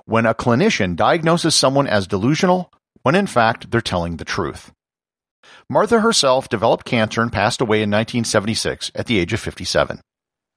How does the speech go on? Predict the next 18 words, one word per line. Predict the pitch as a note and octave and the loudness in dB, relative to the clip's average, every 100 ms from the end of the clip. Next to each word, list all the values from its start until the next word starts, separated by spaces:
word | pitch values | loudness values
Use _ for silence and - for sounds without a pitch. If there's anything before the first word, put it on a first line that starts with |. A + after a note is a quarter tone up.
| _ _ - | _ _ -2
At | C#3 | 0
her | G#3 | 0
funeral, | - C3 A2+ A2+ A#2+ _ _ | -2 0 2 0 -2 _ _
an | - | -6
anonymous | G2 F#2+ C3+ F#3+ G#3 | -2 0 2 2 0
mourner | C3+ A2+ A2 | 0 2 2
sent | A2+ A2 A#2 | 0 -2 -2
a | |
floral | C#3 D3+ C3 A#2 F#2 | -4 0 2 2 0
arrangement | D#2+ D2+ D2+ C#2+ C2 _ _ - | -4 -6 -10 -14 -14 _ _ -12
of | E2+ | -4
white | F2+ C#3+ | 0 0
chrysanthemums | - D#3+ B2+ A2+ G#2 F2 E2+ D#2 - - | 0 0 2 2 2 -2 -2 -6 -8 -8
that | F#2 | -6
spelled | - A#2 C#3+ | 0 2 4
out | A#2 G#2 | 2 2
three | - - G2 | -2 -4 -2
words, | F2 C2+ A#1+ - | -2 -2 -4 -12